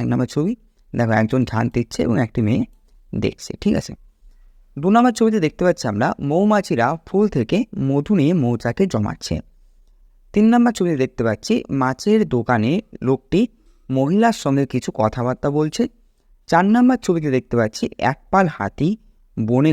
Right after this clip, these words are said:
ঘুরছে। পাঁচ নাম্বার ছবিতে দেখতে পাচ্ছি গাছের নিচে চারজন মানুষ কথা বলছে।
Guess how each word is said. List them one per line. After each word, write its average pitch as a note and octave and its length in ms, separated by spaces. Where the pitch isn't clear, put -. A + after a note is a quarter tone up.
ঘুরছে। G#2 340
পাঁচ D3 160
নাম্বার A#3 260
ছবিতে D#3+ 200
দেখতে - 260
পাচ্ছি A2+ 280
গাছের A2 360
নিচে A2 320
চারজন B2+ 380
মানুষ C#3+ 260
কথা G#2+ 200
বলছে। - 260